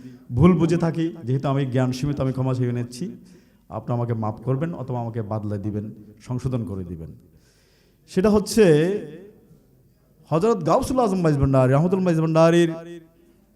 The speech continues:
সাথে মাওলানা ওসি রহমান, আহ, ফারুকী রহমতুল্লাহ আলাইয়ের উনি মুরিদ হওয়ার পূর্বে,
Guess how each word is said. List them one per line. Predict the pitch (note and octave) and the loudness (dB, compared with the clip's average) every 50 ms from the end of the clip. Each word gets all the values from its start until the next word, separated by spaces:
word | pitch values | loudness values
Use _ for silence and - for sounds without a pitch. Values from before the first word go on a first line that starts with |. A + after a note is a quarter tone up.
| _ _ _ _ _ _ _ _ _ _ _ _ _ _ _ _ _ _ _ _ _ _ _ _ _ | _ _ _ _ _ _ _ _ _ _ _ _ _ _ _ _ _ _ _ _ _ _ _ _ _
সাথে | - - E3+ E3+ E3+ E3+ F#3+ F3+ D#3+ D3 C#3+ E3 - F#3 F3 D#3 D3 C#3+ - - - | -2 2 2 2 4 2 2 2 2 2 0 -2 -6 -10 -14 -18 -20 -20 -20 -16 -8
মাওলানা | A2 B2+ C#3+ D#3 D#3+ D#3 D#3+ | -6 -4 -2 -2 -2 0 0
ওসি | D#3+ D#3 - - G#3+ G#3+ | 0 -2 0 0 2 2
রহমান, | G#3+ G#3 G3 G3 G3 G3 G3 F#3+ F#3+ F#3 - G3 G3 G3 - - - - _ _ _ _ _ _ _ _ _ _ _ _ _ _ _ _ _ _ _ _ _ _ - - | 2 2 2 2 2 0 0 0 -4 -6 -10 -14 -18 -18 -20 -20 -20 -20 _ _ _ _ _ _ _ _ _ _ _ _ _ _ _ _ _ _ _ _ _ _ -14 -8
আহ, | - C#3 D3 D3+ D3+ D3+ D3 C#3+ - - D3+ D3+ D3+ | -4 0 0 2 2 2 0 0 -2 -6 -14 -6 0
ফারুকী | E3 G3 A#3 A3+ E3+ F3+ | 2 4 4 4 2 0
রহমতুল্লাহ | D#3+ D3+ D3 C#3+ C3+ C#3+ C#3 C#3 C#3 | 0 0 0 -2 0 0 2 2 4
আলাইয়ের | C#3 C3+ C3+ C3+ C3+ C3+ C3 C3 C3+ C3+ C3+ C3+ C3 C3 - - _ _ _ _ _ _ _ _ _ _ _ _ - | 4 4 4 4 2 2 0 -2 -6 -10 -14 -16 -18 -20 -20 -20 _ _ _ _ _ _ _ _ _ _ _ _ -4
উনি | E3 F#3 G3+ | -2 0 0
মুরিদ | F#3 E3+ E3+ F#3+ G#3 G#3 G3 - - | 2 2 4 6 6 4 4 4 2
হওয়ার | - - B3+ C4+ B3+ B3+ A#3+ | 2 4 4 4 4 2 2
পূর্বে, | F#3 - - F3+ F#3 F3+ E3 C#3+ D#3+ F3+ E3+ D3+ A#2+ - - | 0 -2 0 2 4 4 6 6 6 4 4 2 0 -4 -8